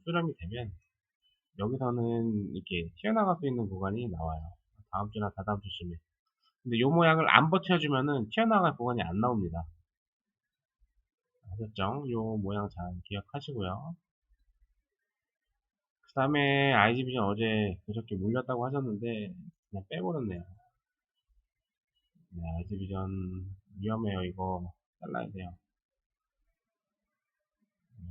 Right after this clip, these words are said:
잘라야 돼요. 지금 최근에 있는 종목들, 아까 위에서 봤던 종목들도 그러고, 좀 가려고 만드는 모양에서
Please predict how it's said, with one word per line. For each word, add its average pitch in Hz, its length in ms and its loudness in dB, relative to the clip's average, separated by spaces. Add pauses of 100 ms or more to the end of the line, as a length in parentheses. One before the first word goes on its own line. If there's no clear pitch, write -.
(260)
잘라야 110 240 -12
돼요. 95 200 -14
지금 117 380 -6
최근에 196 420 4
있는 160 300 4
종목들, 123 640 0 (400)
아까 - 220 -6
위에서 139 300 2
봤던 127 260 2
종목들도 131 480 0
그러고, 104 580 -2 (520)
좀 135 220 -8
가려고 160 440 6
만드는 156 720 6
모양에서 131 720 4